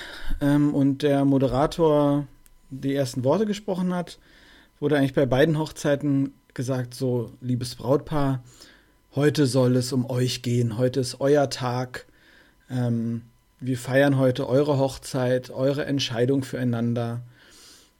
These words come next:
Ähm, und dann ging's los und dann ging's ab diesem Zeitpunkt nur um Gott. Und bei der zweiten Hochzeit, also bei der Hochzeit, wo ich jetzt als letztes war, wo wir auch so viel vorbereitet haben, war das eigentlich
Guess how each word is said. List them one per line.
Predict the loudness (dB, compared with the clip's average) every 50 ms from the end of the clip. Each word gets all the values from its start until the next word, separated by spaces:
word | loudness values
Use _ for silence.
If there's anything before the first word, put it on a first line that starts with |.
| _ _ -8
Ähm, | -6 -4 -4 -4 -4 -4 -4 -6 -6
und | -8 -4 -2
dann | 0 2 2
ging's | 2 2 0 -2 -2
los | 0 2 4 4 2 0 -2 -8 -10 -6
und | -2 -2 0 2 2
dann | 4 4 4 4 2 2 -2 -6 -6 -2
ging's | 2 2 2 0 -2 -8
ab | -12 -12 -14 -12 -6
diesem | -2 -2 0 0 0 -2
Zeitpunkt | -2 -2 -2 -2 -2 -4 -4 -4 -2 0 0 -2 -4 -10 -18 -20 _ _ _ _ _ _ _ _ _ _ _ _
nur | 0 2 4 4 6 6 6 6 6
um | 4 4 2 2
Gott. | 2 0 -4 -2 -8 -12 -14 -14 _ _ _ _ _ -20 -20 -20 -20 -20 -20 _ _ _ _
Und | -2 -2 -2 0
bei | 2 4 6 6 6 6 4 2 0 -2 -6 -16 _ _ _ _ _ _ -6
der | -4 -2 -2 -2 -2 -4 -4 -6 -6 -10 -12 -16 _ _
zweiten | -8 -4 0 0 0 0 0 -4 -4
Hochzeit, | -4 -6 -8 -2 -2 -2 0 0
also | -2 -4 -2
bei | -2 0 0
der | 0 -2 -2
Hochzeit, | -4 -4 -6 -8 -10 -6
wo | -6 -6
ich | -4 -4
jetzt | -6 -8 -8 -10
als | -12 -12 -6 -4
letztes | -4 -4 -4 -4 -10 -10 -6 -2
war, | -2 0 0 0
wo | -2 -2
wir | -4 -4
auch | -6
so | -6 -10 -10
viel | -8 -8 -8
vorbereitet | -6 -4 -4 -4 -2 -2 -4 -4 -6 -8 -10 -6
haben, | -2 -2 0 0
war | -2 -2
das | -2 -4 -6 -6
eigentlich | -6 -6 -6 -4 -4 -6 -8 -10 -16